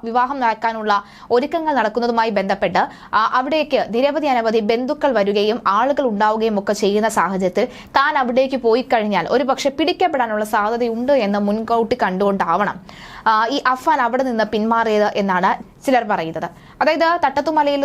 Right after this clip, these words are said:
വിവാഹ, ആ, വീടാണ്, വരാൻ പോകുന്ന ദിവസങ്ങളിലാണ് വിവാഹം നടക്കുന്നത് എന്നും അവിടെ ആളുകൾ, ആ, ദു-, ആ, വരുമെന്നും അവിടെ എന്നാൽ, ആ, പണമുണ്ട്, അതായത് വിവാഹം നടക്കുന്ന വീട്ടിൽ, വീടിനെ സംബന്ധിച്ച് അവിടെ സ്വർണവും പണവും ഒക്കെ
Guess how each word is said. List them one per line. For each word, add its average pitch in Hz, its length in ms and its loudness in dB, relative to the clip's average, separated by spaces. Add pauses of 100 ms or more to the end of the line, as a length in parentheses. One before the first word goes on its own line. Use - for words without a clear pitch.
(160)
വിവാഹ, 240 460 0
ആ, 247 240 2
വീടാണ്, 220 500 0
വരാൻ 214 320 0
പോകുന്ന 220 520 0
ദിവസങ്ങളിലാണ് 202 680 -2
വിവാഹം 190 400 0
നടക്കുന്നത് 190 640 -2
എന്നും 185 220 -4 (380)
അവിടെ 220 200 0
ആളുകൾ, 240 640 2
ആ, 185 300 2
ദു-, 185 160 -2
ആ, 190 300 0
വരുമെന്നും 196 600 -2
അവിടെ 208 200 2
എന്നാൽ, 233 260 0 (220)
ആ, 196 100 4
പണമുണ്ട്, 240 600 0
അതായത് 202 300 0
വിവാഹം 226 420 0
നടക്കുന്ന 240 280 -2
വീട്ടിൽ, 226 500 -2
വീടിനെ 220 300 0
സംബന്ധിച്ച് 214 340 -2
അവിടെ 208 100 2
സ്വർണവും 214 400 -2
പണവും 214 340 0
ഒക്കെ 214 140 -2